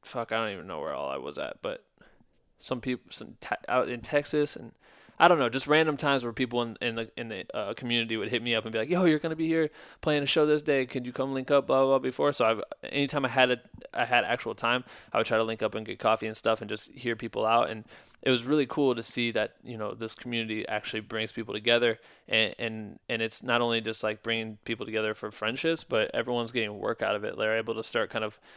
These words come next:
meet each other, figure out what's, who's good at what, and then, you know, when jobs come along,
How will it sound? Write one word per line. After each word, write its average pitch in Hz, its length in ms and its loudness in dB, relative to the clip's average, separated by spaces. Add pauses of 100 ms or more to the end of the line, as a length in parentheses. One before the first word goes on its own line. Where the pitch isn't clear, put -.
(180)
meet 135 220 0
each 131 180 -2
other, 123 220 4
figure 123 240 0
out 113 180 6
what's, 117 240 -2
who's 131 220 -6
good 123 160 0
at 98 140 2
what, 117 340 4
and 113 180 -4
then, 107 380 -8
you 120 160 -4
know, 107 100 -4
when 110 160 -6
jobs 113 300 0
come 113 160 -6
along, 110 320 -4